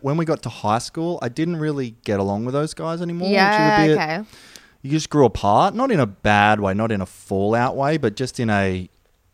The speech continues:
Speaker 1: you're not hanging out anymore, especially when you
Speaker 2: Mm.
Speaker 1: stop playing that sport. So I was playing
Speaker 2: Mm-hmm.
Speaker 1: footy with those guys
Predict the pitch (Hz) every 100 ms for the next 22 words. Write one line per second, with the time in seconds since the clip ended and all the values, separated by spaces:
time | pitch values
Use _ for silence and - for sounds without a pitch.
0 | _ - 127 107 101 95 90 87 90 90
1 | 90 90 90 - 180 185 110 107 104 -
2 | 95 87 90 90 _ - 117 110 - 101
3 | - 127 127 196 139 175 170 127 135 120
4 | 104 98 98 - 98 95 92 95